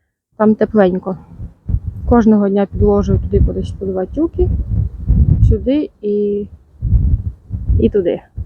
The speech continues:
Там місце є одне. От, щоб вони могли полежати.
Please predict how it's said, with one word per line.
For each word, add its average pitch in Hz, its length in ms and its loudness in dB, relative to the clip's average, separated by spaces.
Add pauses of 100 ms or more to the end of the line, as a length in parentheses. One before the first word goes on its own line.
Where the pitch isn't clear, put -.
(100)
Там - 220 -10 (220)
місце 196 340 -2
є 185 160 0
одне. 185 220 -2 (2250)
От, 208 340 0
щоб 208 300 -4
вони 220 300 6
могли 226 320 4
полежати. 175 720 -4